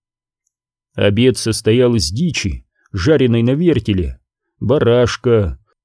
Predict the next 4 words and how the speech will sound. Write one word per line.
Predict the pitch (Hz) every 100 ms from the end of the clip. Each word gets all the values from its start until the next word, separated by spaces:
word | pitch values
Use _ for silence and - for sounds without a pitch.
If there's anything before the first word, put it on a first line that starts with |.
| _ -
тушёного | 120 - 175 156 139 120
с | -
экзотическими | 104 123 - 156 123 - 123 120
приправами, | 135 135 160 139 107 87 64 -